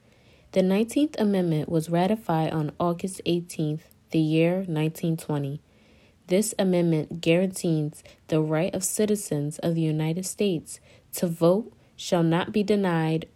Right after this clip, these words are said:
or abridged by the United States or by any state on account of sex. Before the amendment was passed and ratified, women were prohibited from owning and inheriting property,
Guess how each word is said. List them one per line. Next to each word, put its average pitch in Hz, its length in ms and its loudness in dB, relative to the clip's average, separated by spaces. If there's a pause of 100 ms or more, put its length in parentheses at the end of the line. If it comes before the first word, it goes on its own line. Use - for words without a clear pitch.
(120)
or 196 240 2
abridged 151 720 0
by 160 200 -2
the 156 80 -2
United 156 440 -2
States - 640 -6 (360)
or 208 300 4
by 170 340 2
any 185 280 0
state 160 640 0
on 160 100 -2
account 170 540 -4
of 170 100 -8
sex. - 720 -6 (880)
Before 214 380 4
the 240 120 6
amendment 208 460 4
was 175 200 0
passed 160 680 0
and 165 180 0
ratified, 156 720 0 (320)
women 220 380 2
were 196 140 2
prohibited 196 760 0
from 165 300 -2
owning 208 500 0 (300)
and 170 560 2 (100)
inheriting 165 720 0
property, 156 580 -4